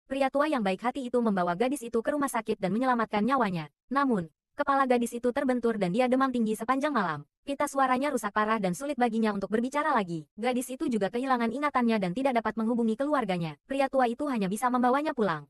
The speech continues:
Delapan belas tahun berlalu, pria tua itu membesarkan gadis itu dengan memungut barang bekas. Para tetangga memuji gadis itu sebagai harta karun yang ditemukan oleh pria tua itu. Gadis itu juga sangat rajin dan diterima di sekolah bangsawan. Sekarang, dia bahkan magang di grup Yunhai,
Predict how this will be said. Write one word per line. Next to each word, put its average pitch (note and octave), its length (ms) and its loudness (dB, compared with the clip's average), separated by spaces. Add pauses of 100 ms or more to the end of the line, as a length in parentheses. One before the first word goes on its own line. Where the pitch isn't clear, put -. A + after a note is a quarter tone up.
(100)
Delapan C4 320 4
belas A#3 240 2
tahun G#3 240 2
berlalu, G#3+ 440 0 (240)
pria C#4+ 240 0
tua C4 160 2
itu A#3 160 0
membesarkan A#3+ 560 0
gadis B3+ 320 0
itu A3 160 2
dengan F#3 160 0
memungut A#3+ 320 0
barang C4+ 240 -2
bekas. F#3 480 -6 (160)
Para C#4 240 2
tetangga C4+ 320 0
memuji G3+ 320 0
gadis B3 320 0
itu A#3 160 -2
sebagai F#3 320 -4
harta B3 320 -2
karun A3+ 240 2
yang C4+ 80 -2
ditemukan A3 480 -2
oleh F3+ 160 -4
pria C4+ 240 -2
tua B3 160 2
itu. F3+ 320 -4 (240)
Gadis A#3+ 320 -2
itu C#4+ 240 -4
juga G3 160 0
sangat G3+ 240 -4
rajin A#3 320 0
dan C4+ 160 0
diterima A3+ 400 0
di A3 80 0
sekolah A3+ 320 0
bangsawan. G3 480 -2 (160)
Sekarang, A#3+ 480 0 (240)
dia C#4 240 -2
bahkan A#3 240 0
magang G3+ 320 0
di A3 80 0
grup B3 160 0
Yunhai, F#3+ 480 -2